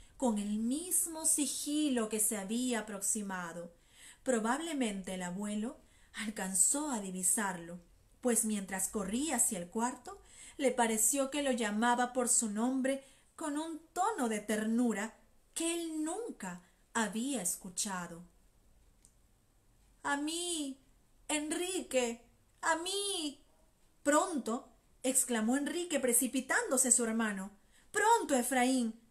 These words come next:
el viejo se ha caído al chiquero. Debemos irnos de acá". "¿A dónde?",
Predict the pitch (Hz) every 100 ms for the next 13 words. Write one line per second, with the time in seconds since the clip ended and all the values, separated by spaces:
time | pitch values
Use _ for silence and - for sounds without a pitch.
0 | - 370 349 381 480 453 427 403 427 403
1 | 349 403 427 415 349 349 392 453 311 220
2 | 208 - _ - 415 427 440 453 - 508
3 | 494 339 277 285 262 277 254 208 - -
4 | - - - - 370 392 494 539 330 247
5 | 220 226